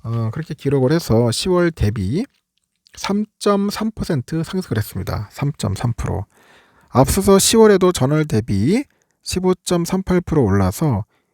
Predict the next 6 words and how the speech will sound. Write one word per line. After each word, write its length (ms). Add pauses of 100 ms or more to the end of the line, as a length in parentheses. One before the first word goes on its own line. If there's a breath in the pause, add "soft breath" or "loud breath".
(160)
어, 260
이어서 340
두 160
달 280
연속 460
상승세더라. 1000